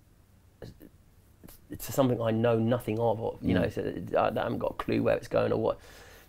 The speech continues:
Speaker 1: then, then it's, it starts to gripe me.
Speaker 2: Mm.
Speaker 1: But then I've just got another, another challenge in my hands. That's
Speaker 2: Yeah.
Speaker 1: all I see it as. All, all I see it as a,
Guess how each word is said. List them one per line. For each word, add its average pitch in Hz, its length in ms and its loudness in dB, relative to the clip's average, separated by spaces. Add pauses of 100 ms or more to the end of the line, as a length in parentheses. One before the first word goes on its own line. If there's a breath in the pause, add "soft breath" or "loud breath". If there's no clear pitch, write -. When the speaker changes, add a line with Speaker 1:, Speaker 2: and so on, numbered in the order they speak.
(120)
Speaker 1:
then, 117 500 6
then 113 440 0
it's, - 280 -6
it 101 180 -2
starts - 320 -6
to 104 80 -8
gripe 107 280 -6
me. 104 160 -8
Speaker 2:
Mm. 87 120 2
Speaker 1:
But 113 140 4
then 160 160 8
I've 160 180 2
just - 180 -4
got - 160 0
another, 165 420 4 (160)
another 143 260 2
challenge 175 420 2
in 120 60 -2
my 113 140 -4
hands. 107 300 -10
That's 175 140 -2
Speaker 2:
Yeah. 180 100 6
Speaker 1:
all 156 60 10
I 151 40 8
see 180 240 8
it 139 80 10
as. 107 220 2
All, 135 140 4
all 180 120 6
I 165 40 4
see 170 220 6
it 120 40 8
as 117 100 4
a, 117 140 4